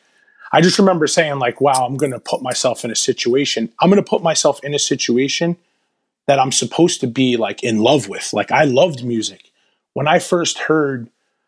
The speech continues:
you know, Guns N' Roses' Appetite for Destruction as a child, I was like, "I wanna play guitar." And then, <laughs> like, when I first heard, like, Madball, Hold It Down, I was like, "I wanna, like, start a hardcore band," you know? Like, music was always very,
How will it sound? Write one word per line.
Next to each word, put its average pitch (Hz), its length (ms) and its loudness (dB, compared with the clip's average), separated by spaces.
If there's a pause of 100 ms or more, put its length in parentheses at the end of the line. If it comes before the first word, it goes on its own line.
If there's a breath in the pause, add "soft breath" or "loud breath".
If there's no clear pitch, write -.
(160)
you 139 140 2
know, 123 260 0
Guns 147 340 0
N' 135 100 -2
Roses' 131 360 2
Appetite 131 440 0
for 120 120 -4
Destruction 123 560 0
as 113 160 -4
a 95 60 -6
child, 127 580 -2 (160)
I 143 200 2
was 123 400 -2
like, 117 220 -4
"I 131 140 2
wanna 127 280 2
play 117 220 2
guitar." - 480 0 (500)
And 165 200 4
then, 170 220 0
<laughs> - 20 -6
like, 139 320 0 (340)
when 147 140 0
I 151 100 6
first 147 340 0
heard, 135 280 2
like, 117 240 -4
Madball, 131 640 2
Hold 139 260 0
It 113 120 -6
Down, 131 340 -2
I 110 80 2
was 123 160 -4
like, 104 260 -2
"I 139 160 2
wanna, 127 420 0 (220)
like, 117 280 -4
start 113 340 0
a 101 40 -2
hardcore 135 460 0
band," 107 240 -12
you 123 80 -6
know? 151 160 2
Like, 107 160 -4 (300 loud breath)
music 180 320 4
was 151 100 4
always 147 400 0
very, 135 600 -2